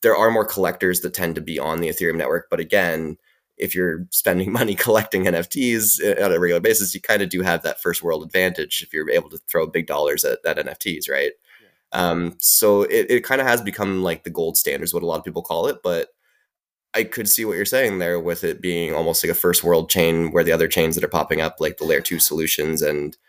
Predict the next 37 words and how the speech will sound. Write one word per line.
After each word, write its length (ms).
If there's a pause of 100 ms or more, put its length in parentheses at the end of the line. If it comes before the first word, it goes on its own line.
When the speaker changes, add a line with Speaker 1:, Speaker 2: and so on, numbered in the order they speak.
(300)
Speaker 1:
um, 520 (580)
things 160
like 140
Tezos 420
and 100
Polygon 460
and 100
Solana 380
are, 180
are 140
a 80
bit 140
more 160
for 140
the 100
everyday 340
person. 560
They, 320 (380)
the 80
gas 240
fees 180
are 60
smaller, 760
if 140
a-, 180
if 160
at 140
all. 420 (320)
Uh, 320
the 120
impact 300
on 60
the 80
environment 560
is 80
very 240
minimal. 560